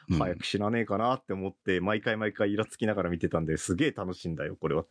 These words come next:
Speaker 2: ていう。
Speaker 1: ああ、最後。ね。
Speaker 2: そう、週刊漫画を読んでいるかのように、「あ、今週もこいつ死ななかった、クソー」ってなって見てたからね。
Speaker 1: うん。いや、ほんとね。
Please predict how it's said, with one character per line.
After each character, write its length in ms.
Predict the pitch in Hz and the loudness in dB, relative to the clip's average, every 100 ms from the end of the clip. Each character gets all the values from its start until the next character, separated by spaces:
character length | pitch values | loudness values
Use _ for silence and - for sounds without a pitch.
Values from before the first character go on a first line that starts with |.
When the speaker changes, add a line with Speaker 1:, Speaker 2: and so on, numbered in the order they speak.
| - | -4
Speaker 2:
て 60 | |
い 40 | - | -2
う。 40 | |
Speaker 1:
あ 200 | 90 - | -2 -4
あ、 40 | |
最 240 | - - - | -6 -6 -6
後。 140 | - - _ _ - | -12 -20 _ _ -2
ね。 220 | 82 76 | 0 0
Speaker 2:
そ 40 | - | -2
う、 20 | |
週 240 | 143 147 | 0 0
刊 280 | 147 151 147 | 2 2 4
漫 220 | 147 139 | 2 2
画 120 | 101 | 0
を 80 | 90 | 0
読 180 | 95 104 | 0 0
ん 80 | 98 | 2
で 80 | 92 | 2
い 60 | |
る 60 | 87 | 2
か 140 | 92 | 0
の 80 | 87 | 0
よ 120 | 85 | 2
う 60 | 87 | 2
に、 120 | 87 233 240 | 2 2 2
「あ、 160 | 190 151 - | 0 -2 -6
今 220 | - 285 330 | 0 4 4
週 200 | 311 285 | 4 2
も 100 | 277 | 2
こ 160 | 269 | 2
い 40 | 247 | 2
つ 80 | |
死 120 | - 262 | 0 -2
な 100 | 135 | -2
な 100 | 190 | -2
か 100 | 170 | -2
っ 40 | |
た、 120 | - | -2
ク 120 | - | -2
ソ 340 | - - 127 165 | 2 2 2 0
ー」 40 | |
っ 20 | 180 | 2
て 80 | 120 | 0
な 80 | |
っ 20 | 101 | 0
て 80 | |
見 80 | 101 | -2
て 80 | 104 | 2
た 80 | 95 | 2
か 60 | |
ら 160 | 92 92 | 2 0
ね。 100 | 98 _ _ _ | -4 _ _ _
Speaker 1:
う 60 | 85 | 2
ん。 340 | 80 69 64 - - 50 50 - - 78 - 127 156 160 _ | 2 2 -2 -6 -12 -12 -14 -14 -16 -18 -18 -18 -20 -20 _
い 80 | 85 | 0
や、 120 | 76 | 2
ほ 260 | 67 73 - | 0 -2 0
ん 360 | 92 92 101 - _ _ | 2 2 2 -2 _ _
と 140 | - | -2
ね。 100 | 95 | 0